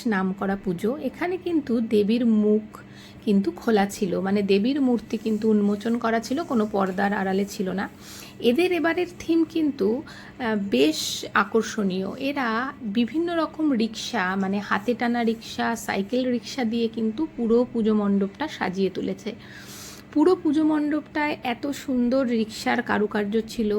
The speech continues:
তার সাথে না বললেই নয় এখানকার দেবী মূর্তির অপরূপ রূপ,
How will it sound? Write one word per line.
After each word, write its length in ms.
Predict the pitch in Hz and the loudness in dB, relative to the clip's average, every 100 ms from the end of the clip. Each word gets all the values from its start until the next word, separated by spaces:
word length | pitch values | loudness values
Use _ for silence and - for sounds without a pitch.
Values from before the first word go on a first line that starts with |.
| 214 | 0
তার 200 | 208 226 262 - | 0 -2 -2 -6
সাথে 320 | 285 285 262 208 247 - - - | -8 -4 -2 -2 -4 -12 -10 -2
না 140 | 190 190 | 2 2
বললেই 420 | 220 226 226 240 | 4 4 4 4
নয় 300 | 214 190 208 - | 2 2 -2 -4
এখানকার 480 | 220 208 196 196 254 | -8 -4 -4 -2 -2
দেবী 240 | 208 196 190 | 2 2 2
মূর্তির 420 | 190 190 - 285 - | -2 -4 -4 -6 -4
অপরূপ 460 | - 196 190 196 - - | -8 -6 0 0 -2 -6
রূপ, 220 | 180 - | -6 -6